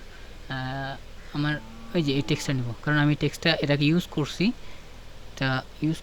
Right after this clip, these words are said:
করার কারণে আমি এটাই নিব, ওকে। তারপর Pet, Pet and Co, ওকে। এই যে টেক্সটটা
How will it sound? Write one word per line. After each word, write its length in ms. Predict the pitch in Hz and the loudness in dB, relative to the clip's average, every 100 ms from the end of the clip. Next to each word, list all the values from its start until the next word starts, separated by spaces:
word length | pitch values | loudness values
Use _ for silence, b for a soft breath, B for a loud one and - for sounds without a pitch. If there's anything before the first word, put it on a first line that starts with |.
| - | -2
করার 220 | 151 147 - | 0 0 0
কারণে 200 | 160 165 | 0 2
আমি 100 | 147 135 | 4 4
এটাই 160 | 135 123 | 2 2
নিব, 120 | 113 101 - | -2 -4 -6
ওকে। 160 | 143 220 - - B B B | 0 0 0 -10 B B B
তারপর 220 | - 135 139 - - | -4 0 -2 -2 2
Pet, 280 | 156 175 - - - - - - - - - - - - - - - - - - | 4 4 -2 -12 -14 -14 -14 -14 -12 -14 -14 -14 -14 -14 -16 -16 -14 -14 -12 -6
Pet 200 | - 156 147 | 4 4 6
and 100 | 185 - - - - - - - - | 4 0 -10 -14 -14 -14 -14 -12 -2
Co, 100 | 135 113 - - - - | 0 0 -4 -14 -6 2
ওকে। 140 | 185 - - B B B - 208 | 2 2 -8 B B B 4 8
এই 60 | 180 | 10
যে 60 | 160 - - | 10 8 2
টেক্সটটা 280 | 156 - | 2 4